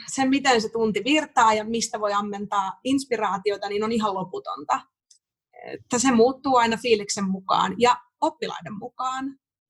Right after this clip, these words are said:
Niin ihanaa, kun on opettaa verkossa ja että se on mahdollisuus tällaisena aikana, niin se vuorovaikutus oppilaiden välillä on tosi tärkeää.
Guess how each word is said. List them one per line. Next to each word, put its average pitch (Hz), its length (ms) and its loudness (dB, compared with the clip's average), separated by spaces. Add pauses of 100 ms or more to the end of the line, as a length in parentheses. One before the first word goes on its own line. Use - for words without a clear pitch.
(200)
Niin 262 200 0
ihanaa, 277 440 2
kun 226 160 -8
on 220 100 -8
opettaa 214 480 -12
verkossa 277 600 -6 (680)
ja 202 140 -8
että 190 140 -10
se 202 60 -6
on 190 100 -4
mahdollisuus 254 680 0
tällaisena 240 420 2
aikana, 226 440 -4 (640)
niin 226 140 -2
se 247 140 0
vuorovaikutus 214 720 0
oppilaiden 190 560 -8
välillä 202 260 -8
on 202 100 -12
tosi 196 200 -10
tärkeää. 190 680 -6